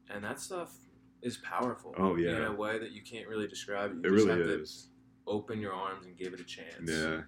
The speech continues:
Speaker 2: And, and I'm such a thinker. Like, I'm in my head all day.
Speaker 1: Mm-hmm.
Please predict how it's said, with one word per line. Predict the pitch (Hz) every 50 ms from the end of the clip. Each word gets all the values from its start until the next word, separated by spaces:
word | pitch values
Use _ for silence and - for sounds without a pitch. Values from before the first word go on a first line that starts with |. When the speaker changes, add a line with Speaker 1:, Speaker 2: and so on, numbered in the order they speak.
| - - - - _ -
Speaker 2:
And, | 95 92 87
and | 90 85 - 90 87 87
I'm | 117 139 131
such | - - - - 92 - -
a | -
thinker. | - - 78 78 - - 73 67 - - -
Like, | - 85 90
I'm | 107
in | 117 104
my | 85 -
head | - - 92 90
all | 85 78 82 -
day. | - - 87 - 87 90 - -
Speaker 1:
Mm-hmm. | 123 117 117 120